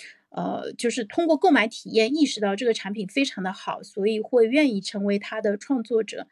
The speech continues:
那我自己其实就经历了这样一个转化的一个过程啊，呃，所以这是为什么呃，我觉得这个事情非常有意思，非常值得一讲的一个原因啊。那夸完了小报童以后，我们接下来再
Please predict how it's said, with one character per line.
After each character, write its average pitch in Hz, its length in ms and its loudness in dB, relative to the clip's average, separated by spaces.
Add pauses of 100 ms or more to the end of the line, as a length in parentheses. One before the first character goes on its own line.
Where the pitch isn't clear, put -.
(200)
那 262 140 2
我 214 120 6
自 - 180 -8
己 185 180 -6
其 - 240 -6
实 214 180 -2
就 226 200 0
经 247 260 0
历 240 120 0
了 190 140 2
这 196 120 -2
样 202 160 0
一 185 100 -2
个 196 200 2
转 202 220 -4
化 262 240 -4
的 214 80 -2
一 190 80 -4
个 208 160 2
过 240 240 2
程 190 200 -6
啊， 170 180 -8 (320)
呃， 180 120 -6
所 226 260 2
以 240 260 2
这 285 200 4
是 220 260 0
为 262 260 2
什 214 160 -8
么 175 320 -4 (320)
呃， 185 60 0
我 185 120 0
觉 180 200 -2
得 208 100 6
这 262 100 0
个 247 80 6
事 240 200 -2
情 202 200 -2
非 269 140 -2
常 247 180 -4
有 180 140 0
意 233 160 -6
思， - 240 -8
非 254 160 -4
常 214 300 -2
值 196 160 -6
得 196 240 2
一 226 160 -6
讲 185 320 -2
的 180 80 -2
一 190 80 -4
个 202 100 4
原 180 260 2
因 208 220 0
啊。 202 180 -4 (500)
那 262 260 4
夸 294 320 -6
完 226 180 -2
了 208 160 -4
小 190 240 -6
报 233 160 0
童 202 240 -8
以 185 80 -8
后， 208 220 -4
我 190 60 -4
们 190 140 -8
接 233 140 0
下 226 160 -4
来 190 180 0
再 214 440 -4